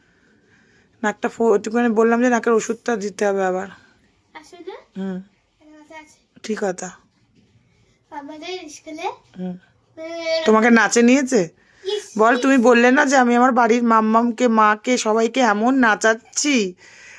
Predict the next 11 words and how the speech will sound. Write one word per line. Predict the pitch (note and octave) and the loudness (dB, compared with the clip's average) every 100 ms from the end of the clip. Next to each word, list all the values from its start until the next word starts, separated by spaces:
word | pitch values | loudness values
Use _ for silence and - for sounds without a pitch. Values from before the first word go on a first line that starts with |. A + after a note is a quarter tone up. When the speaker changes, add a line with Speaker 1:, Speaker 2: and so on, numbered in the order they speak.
| - | -8
Speaker 1:
আমাকে | G#3 G3+ G#3 B3+ | -4 -2 0 0
আর | C4+ | 2
নাচে | B3 G#3+ B3 A#3+ | 2 0 0 -2
নিতে | A3 A#3 | 0 0
হবে | A3 A3+ | 0 2
না, | G#3+ G3+ | 2 2
আমিই | G#3 A#3+ | 2 -2
তো | B3 D4+ | -2 -2
নাচের | A#3+ A3 A#3 B3 | 0 0 -2 -6
টিচার। | - G3 G#3+ A3 F3+ F3+ F3+ _ _ _ _ _ - | -6 -6 -2 0 0 -4 -14 _ _ _ _ _ -8
বল, | G3 | -2